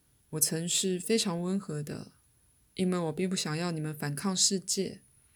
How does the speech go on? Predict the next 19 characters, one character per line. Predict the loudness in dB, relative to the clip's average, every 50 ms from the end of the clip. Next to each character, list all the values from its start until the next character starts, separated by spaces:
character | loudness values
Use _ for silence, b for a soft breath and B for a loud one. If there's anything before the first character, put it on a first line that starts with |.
| b b b b _
却 | 0 2 4
要 | 4 4 4
一 | 2
个 | 2 0 -2 -2
更 | 0 2 4 4 6 6
令 | 6 6 4
人 | 2 -2 -4
满 | -4 -6 -6 -6 -6
意 | -2 -2 -2 -2 -2
的 | 0
世 | 0 0 0 0 -2
界。 | -4 -4 -4 -4 -10 -12 -16 _ _ _ b b b b b b b b b b b b b b b b _ _ _ _ _
在 | 4 4 4
我 | 4
们 | 4 0 0
现 | 2 2 2
在 | 4 4 2 2
的 | 2 0
书 | -2 -2 -2 -2 0 0 0 0 -2 -4